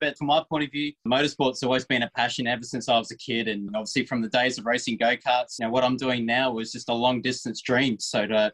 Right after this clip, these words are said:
you know, essentially now every day is an absolute godsend and couldn't be happier being part of the program, the Supercars Championship. It's very unique and also a very intense sort of championship to be a part of. Only twenty spots available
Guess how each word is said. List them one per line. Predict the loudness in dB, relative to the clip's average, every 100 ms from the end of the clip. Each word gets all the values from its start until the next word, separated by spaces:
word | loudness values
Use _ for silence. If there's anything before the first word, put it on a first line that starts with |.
| -4
you |
know, | -12 -8
essentially | -4 -2 0
now | 2 4
every | 4 2
day | 2 2 2
is | 0
an | 0 0 0
absolute | -2 0 0 2
godsend | 2 0 2 4 4 2
and | 0 0
couldn't | 0
be | 2
happier | 2 0 0 0
being | 2 0
part | 0 0
of |
the | -2
program, | -4 -2 -2 -4 -6
the |
Supercars | -6 -6 -4 -2 -2 -2
Championship. | -4 -4 -2 -4 2 0 2
It's | -4 -4 -10 0
very | 2 2
unique | 2 2 0 0
and | -2
also | -2 0 -2
a |
very | 2 0 0
intense | -4 -2 -2 -2
sort | -4 -2 -2
of |
championship | 0 -2 -2 -2 -2 -4
to |
be | 0 0
a |
part | 2 2 4
of. | 2 2
Only | 2 2
twenty | 2 0
spots | 2 -2 0
available | 4 4 4 0